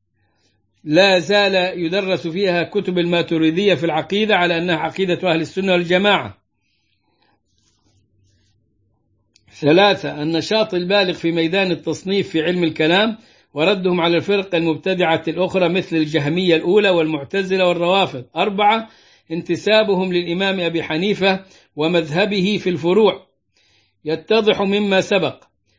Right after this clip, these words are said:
أن الماتريدية فرقة كلامية نشأت بسمرقند في القرن الرابع الهجري،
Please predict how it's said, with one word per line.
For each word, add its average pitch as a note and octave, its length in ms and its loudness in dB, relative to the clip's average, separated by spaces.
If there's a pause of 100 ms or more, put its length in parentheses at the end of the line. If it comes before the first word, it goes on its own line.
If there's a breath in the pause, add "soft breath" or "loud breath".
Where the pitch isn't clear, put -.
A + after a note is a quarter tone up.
(140)
أن F3 180 -4
الماتريدية G#3 1120 0 (240)
فرقة G3 680 0
كلامية F#3+ 1000 0 (920)
نشأت G3 600 0
بسمرقند F3+ 960 0 (480)
في D#3 120 -6
القرن F#3+ 440 0
الرابع F#3+ 560 2
الهجري، F#3+ 680 0